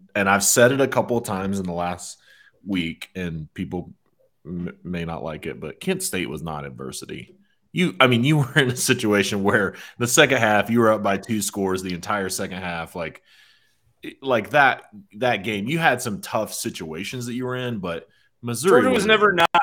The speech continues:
Speaker 2: winning that game.
Speaker 1: No,
Speaker 2: That
Speaker 1: Missouri
Speaker 2: game was never
Speaker 1: was
Speaker 2: in doubt.
Speaker 1: Yeah. You, when you're trailing in the fourth quarter on the road in the S E C at night, like, that's real adversity, um, especially when you're in a situation where, you know, you,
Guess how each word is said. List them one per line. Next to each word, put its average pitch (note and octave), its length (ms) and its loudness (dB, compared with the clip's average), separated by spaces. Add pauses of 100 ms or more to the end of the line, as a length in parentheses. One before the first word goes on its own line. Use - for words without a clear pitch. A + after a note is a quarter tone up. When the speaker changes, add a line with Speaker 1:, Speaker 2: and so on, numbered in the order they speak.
Speaker 2:
winning D3+ 300 -4
that A#2+ 220 -6
game. F#2 220 -16 (280)
Speaker 1:
No, G#2+ 320 -2 (140)
Speaker 2:
That - 80 -6
Speaker 1:
Missouri D3+ 480 0
Speaker 2:
game D3 100 2
was A#2+ 80 2
never A2 100 0
Speaker 1:
was C3 120 -8 (260)
Speaker 2:
in C3 80 -18
doubt. A2+ 260 -14 (300)
Speaker 1:
Yeah. E2 240 -12 (380)
You, D3+ 260 -10
when D3+ 140 -2
you're G3 100 0
trailing C3 520 0
in A#2+ 80 -4
the G2+ 80 -6
fourth A2 380 -10
quarter G#2+ 500 -8 (400)
on G#2 200 -4
the A2 100 -4
road G2 320 -2
in F#2+ 140 -8
the F#2+ 100 -8
S G2 220 -8
E G2 40 -10
C F#2+ 440 -10
at F#2 200 -6
night, F#2 360 -10 (800)
like, F#2 180 -8
that's A#2 240 -4
real F2 220 -6
adversity, C#2 600 -20 (140)
um, D#2+ 360 -14 (100)
especially C3+ 580 0
when F#2+ 180 -8
you're F2+ 180 -10
in F2 160 -12
a E2 40 -14
situation E2+ 480 -14
where, D#2+ 220 -16 (440)
you G2 100 -8
know, E2 120 -8
you, E2+ 220 -10